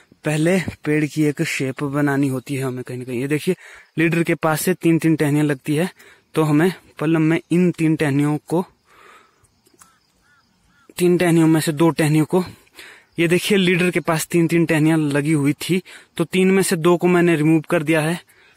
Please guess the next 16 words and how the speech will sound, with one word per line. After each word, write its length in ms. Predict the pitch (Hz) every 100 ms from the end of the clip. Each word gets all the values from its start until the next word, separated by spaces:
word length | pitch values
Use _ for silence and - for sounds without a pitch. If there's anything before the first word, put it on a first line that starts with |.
| _ -
अब 160 | 165 160
निचली 360 | 170 160 160
साइड 280 | 160 143 135
वाली 240 | 147 151 151
भी 140 | 151
मैं 140 | 151 147
रिमूव 280 | 143 143
कर 200 | 139 147
दूंगा 220 | 139 147 160
ताकि 340 | 147 135 185 - _ _ _ _ _ _ -
लीडर 280 | 147 156 160
को 140 | 151 156
अच्छी 340 | - - 160
ग्रोथ 460 | 135 139 143 - -
लगे 280 | 139 139 160
और 300 | - 143